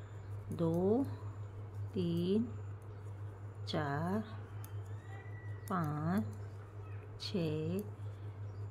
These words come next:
सात, आठ। फिर इस धागे को पीछे किया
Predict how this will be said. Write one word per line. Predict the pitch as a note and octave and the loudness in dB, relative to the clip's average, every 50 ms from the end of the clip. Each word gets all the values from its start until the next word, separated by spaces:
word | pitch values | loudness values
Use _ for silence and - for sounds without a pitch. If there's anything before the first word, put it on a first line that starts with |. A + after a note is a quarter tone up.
| - | -4
सात, | - - - - - F3+ D#3+ C#3+ C#3+ C#3 C#3+ D3+ E3+ G#3 - - - - - - - - - - - - - - - | -4 -4 -4 -2 0 2 2 4 4 2 2 2 2 0 0 -2 -6 -6 -6 -8 -8 -8 -8 -8 -8 -8 -6 -4 -2
आठ। | D#3+ D3 - - - - - - - - - - - - - - - - - - - - - - - - - - - - - - - - - - - - - | -2 -2 -2 -2 -4 -6 -6 -6 -6 -6 -6 -6 -8 -8 -6 -6 -6 -6 -6 -6 -8 -6 -8 -8 -6 -6 -6 -6 -6 -6 -6 -6 -6 -6 -8 -6 -6 -2 2
फिर | - G#3 | 4 4
इस | - - - | 4 2 2
धागे | E3 E3 E3+ F#3 | 2 4 4 4
को | F3+ - G#3 G3 | 4 4 2 4
पीछे | - G#3 G3 - - G#3+ | 6 4 4 6 6 4
किया | - - C#4 D#4+ | 6 6 4 4